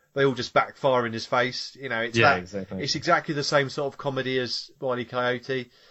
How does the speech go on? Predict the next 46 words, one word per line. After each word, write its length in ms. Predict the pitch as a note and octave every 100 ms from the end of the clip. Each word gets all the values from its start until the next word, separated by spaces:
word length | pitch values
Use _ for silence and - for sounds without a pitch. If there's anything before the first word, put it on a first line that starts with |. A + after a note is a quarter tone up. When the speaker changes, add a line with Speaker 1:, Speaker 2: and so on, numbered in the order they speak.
| _ _
Speaker 2:
Yeah, 240 | G2+ F2+ E2+ -
slapstick 520 | - A2 F#2+ - F#2+ -
Acme 340 | G2 - F#2 E2+
Corporation 680 | F#2 F2 F2 F#2 F2 F2+
sort 300 | F2 G2 F#2+
of 260 | - B2 C3+
<laughs> 240 | C#3+ C3+
approach 460 | A#2+ A2+ A2+ A2 G#2
to 60 | G#2+ G2+
his, 260 | G2+ G2+
uh, 280 | G2+ G2 F#2+ - _ _
his 260 | - B2 -
schemes. 600 | - C#3+ B2 A#2+ - - - _ _ -
Speaker 1:
'Cause 140 | D#3
it's 140 | F#3 -
quite 240 | A3+ F#3+
in-, 120 | F3 -
good 160 | F3+ E3
as 120 | C#3
well, 200 | D3 C#3
'cause 140 | C3+ D#3+
I 40 |
quite 240 | D#3 G3+ F3+
like 120 | D#3+
the 80 | D3
fact 240 | D#3+ C#3
that 160 | C3+ -
Dick 200 | D#3 -
Saucer's 560 | - D3+ C#3 D#3 C#3+
character's 420 | - D#3 D3+ D#3 -
played, 380 | D#3 C#3+ C3
like, 260 | C3+ B2 -
pretty 240 | D3 C#3
straight. 480 | C#3 - C#3 C#3+ D#3+ - _ _ _ _ _ _ _ C3
Speaker 2:
Yeah, 120 | C#3+
Speaker 1:
You 60 | B2+
know, 120 | A2+
he's 100 | D3+ B2
the 40 |
Speaker 2:
yeah. 40 | G#2+
Speaker 1:
straight 360 | G2 D#3+ D#3
guy 240 | D#3 D3 D3+
to 140 | C#3+
the 100 | C#3
whole 260 | C3+ C#3+ C3
thing. 400 | - C#3 C#3